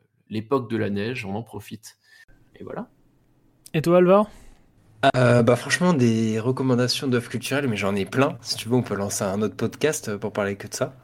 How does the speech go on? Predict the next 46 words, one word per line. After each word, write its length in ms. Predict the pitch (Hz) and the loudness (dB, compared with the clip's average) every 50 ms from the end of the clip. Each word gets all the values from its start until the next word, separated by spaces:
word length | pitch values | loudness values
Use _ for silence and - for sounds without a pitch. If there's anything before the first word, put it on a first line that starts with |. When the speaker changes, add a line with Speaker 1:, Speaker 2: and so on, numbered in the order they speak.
| - - - - - | -18 -16 -16 -16 -14
Speaker 3:
<laughs> 300 | - - - - - - | -12 -12 -10 -8 -6 -4
Parce 160 | 104 - - | -4 -4 -6
que 80 | - | -4
t'en 180 | - - 117 101 | -2 -2 -2 -2
penses ? 160 | 135 147 - _ _ - - - - - - - - - | -2 -6 -14 _ _ -14 -10 -10 -10 -10 -10 -12 -8 -2
Non, 140 | 123 127 120 | 2 4 4
non, 140 | 120 117 110 | 6 4 4
dur, 160 | 113 151 139 | 2 2 0
vraiment 360 | 90 107 117 120 127 143 170 | 0 -2 0 2 4 4 6
dur 160 | 160 156 170 160 | 6 4 4 4
de 140 | 156 151 | 4 4
choisir. 500 | 135 - - 147 135 123 123 135 143 131 - - - - - - - - - 110 | 4 4 6 6 6 6 6 4 2 0 -4 -12 -16 -16 -16 -16 -18 -10 -8 -6
Euh, 280 | 110 107 107 107 107 104 | -4 -4 -4 -4 -6 -6
j'ai 100 | 104 104 | -6 -6
vu 80 | 104 104 | -4 -4
des 140 | 104 101 | -4 -4
bons 180 | 98 110 123 123 | -2 -2 -2 -2
films 240 | 123 - - 143 123 | -2 -2 -2 0 2
dernièrement, 480 | 120 113 113 113 113 113 107 110 120 | 2 2 2 0 0 -2 -2 -2 -4
en 40 | 123 120 | -4 -6
plus 260 | - 107 - - 110 | -8 -10 -10 -8 -8
avec 160 | 92 - - | -10 -10 -12
le, 140 | 80 65 80 | -14 -12 -10
le 100 | 92 95 | -10 -10
confinement. 580 | - 113 110 - - 113 107 107 113 135 151 - 107 - - - - - - _ _ 98 | -10 -10 -12 -10 -6 -6 -4 -4 -4 -6 -10 -12 -10 -10 -8 -8 -10 -12 -16 _ _ -12
En 160 | 98 95 95 | -10 -8 -6
musique, 280 | 95 101 101 117 107 - | -6 -6 -6 -6 -6 -4
j'aurais 200 | 104 98 95 92 | -4 -4 -4 -4
beaucoup 240 | 101 101 - 113 | -6 -8 -6 -6
à 40 | 104 | -6
dire 160 | 101 110 104 | -6 -6 -8
aussi, 220 | 95 95 - - 101 | -8 -8 -10 -10 -10
mais 120 | 95 90 | -10 -10
bon, 120 | 92 90 87 | -10 -12 -14
là, 80 | 87 | -14
c'est, 160 | - - - - | -14 -16 -16 -14
c'est 140 | - - 90 | -16 -16 -10
plus 140 | - - | -6 -4
risqué, 420 | 104 104 101 - 98 101 110 117 117 | -2 -2 -2 -4 -8 -8 -8 -6 -6
hein, 140 | 113 107 95 | -6 -8 -8
les 100 | 92 87 | -10 -10
goûts, 160 | - - 104 | -8 -4 -4
les 140 | 98 95 - | -4 -4 -4
couleurs, 320 | - - - 104 107 107 | -8 -10 -8 -6 -6 -6
tout 100 | - - | -8 -10
ça. 180 | - - 120 | -16 -16 -16